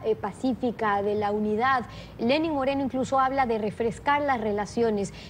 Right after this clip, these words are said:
que no podemos estar distanciados entre ecuatorianos, y ese ha sido el mensaje de alguna manera conciliador desde que llegó al país Lenín Moreno. Ahora,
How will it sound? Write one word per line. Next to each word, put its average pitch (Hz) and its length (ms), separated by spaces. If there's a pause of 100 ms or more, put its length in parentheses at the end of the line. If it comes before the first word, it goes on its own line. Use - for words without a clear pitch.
que 254 140
no 285 220
podemos 269 480
estar 254 440
distanciados 254 1000
entre 220 520
ecuatorianos, 226 720
y 240 60
ese 254 120
ha 262 40
sido 311 200
el 277 80
mensaje 247 680
de 220 100
alguna 247 200
manera 240 260
conciliador 226 800
desde 202 320
que 202 160
llegó 196 220
al 214 100
país 233 200
Lenín 233 300
Moreno. 240 380
Ahora, 233 300